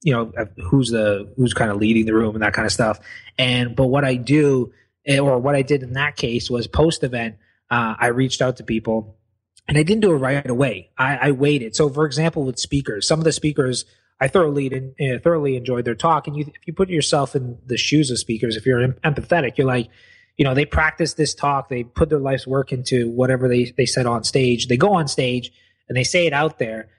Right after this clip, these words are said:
with the hopes that it's gonna resonate with somebody. Not only resonate with them, but they apply it in some way. So what I did with the speakers is six months after the event, I followed up with them and I did a video email to each and every one of them. And I said, "Hey, it's Jason. We met briefly at this event six months ago. I just want to let you know that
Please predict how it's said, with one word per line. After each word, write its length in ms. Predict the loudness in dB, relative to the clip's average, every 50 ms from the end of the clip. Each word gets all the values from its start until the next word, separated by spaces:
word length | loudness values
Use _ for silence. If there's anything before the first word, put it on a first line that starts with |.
| _ _ -4
with 100 | -2 -2
the 60 | 0
hopes 260 | 0 0 0 0 0 0
that 80 | -2
it's 100 | -2 0
gonna 160 | -2 -2 -2
resonate 340 | 0 -2 -2 -2 -2 -6 -6
with 80 | -6 -6
somebody. 340 | -6 -6 -6 -4 -2 0 0
Not 160 | 2 2 2
only 200 | 2 0 0 -2
resonate 400 | 0 0 0 0 0 0 0 0
with 100 | 0 0
them, 140 | 0 -2 -2
but 100 | -2 -4
they 100 | -4 -4
apply 380 | -6 -4 -2 0 2 2 0 -2
it 120 | -4 -10 _
in 60 | -10
some 240 | -10 -10 -10 -10 -14
way. 260 | -16 -16 -16 -16 -18 _ _ _ _ _ _ -6
So 200 | -2 0 0 0
what 180 | 0 0 0 0
I 100 | 0 -2
did 260 | 0 2 2 2 2
with 100 | 0 -6
the 40 | -6
speakers 460 | -8 -4 -2 -2 0 0 0 0 0
is 160 | -4 -4 -2
six 220 | -2 -4 -4 -2 -2
months 200 | -2 0 0 0
after 280 | -2 -2 -2 -4 -2
the 100 | 0 0
event, 400 | 0 2 2 2 2 2 0 -2 -2
I 80 | -6 -6
followed 340 | -2 0 0 0 0 0 0
up 160 | -2 -2 -2
with 100 | -2 -2
them 140 | -4 -4 -6
and 80 | -6
I 80 | -6 -4
did 140 | -2 -2 -2
a 60 | -2
video 340 | 0 0 2 2 2 0 0
email 340 | -2 -4 -4 -4 -6 -6 -6
to 100 | -4 -4
each 220 | -4 -2 -2 -4
and 80 | -4 -2
every 260 | -4 -4 -2 0 2
one 200 | 4 4 4 4
of 60 | 2
them. 120 | 0 -2
And 100 | -2 -2
I 60 | -2 -2
said, 320 | 0 0 0 0 -2 -6 -10 _ _ _ _
"Hey, 280 | 0 0 2 2 2 2
it's 260 | 0 -2 -4 -12 -12
Jason. 520 | _ -2 0 0 0 0 -2 -4 -2 0
We 160 | 0 0 0 0
met 220 | 0 -2 -2 0
briefly 440 | 0 2 2 2 2 0 0 0 0
at 160 | -2 -2 -6
this 160 | -6 -6 -4
event 200 | -4 -4 -4 -4
six 200 | -2 -2 0 2
months 180 | 2 2 2 2
ago. 180 | 2 2 2
I 60 | 2 2
just 160 | 0 0 -2
want 140 | -2 0 0
to 60 | 0
let 180 | 0 0 0
you 100 | -2 -2
know 240 | -2 0 0 2 2 0
that 220 | 0 -4 -6